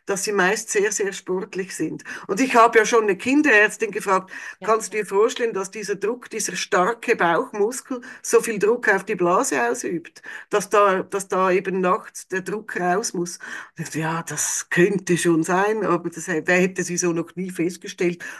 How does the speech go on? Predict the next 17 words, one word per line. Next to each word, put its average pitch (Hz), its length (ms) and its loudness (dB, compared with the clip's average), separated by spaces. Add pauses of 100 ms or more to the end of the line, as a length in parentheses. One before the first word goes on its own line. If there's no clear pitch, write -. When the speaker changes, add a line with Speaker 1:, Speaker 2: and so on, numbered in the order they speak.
Speaker 1:
Und 190 140 -6
bei 175 200 4
diesem 196 360 -6
Jungen 185 380 0
war 160 180 -2
das 185 220 -10
exakt - 640 -6
so. 156 260 -6 (500)
Speaker 2:
Gut, 247 300 -4
bei 220 140 0
ihm 240 340 0
war 214 140 -2
das, 208 180 -6
ich - 140 -12
denke, 220 540 -8
von 208 360 -6
beidem 185 720 -2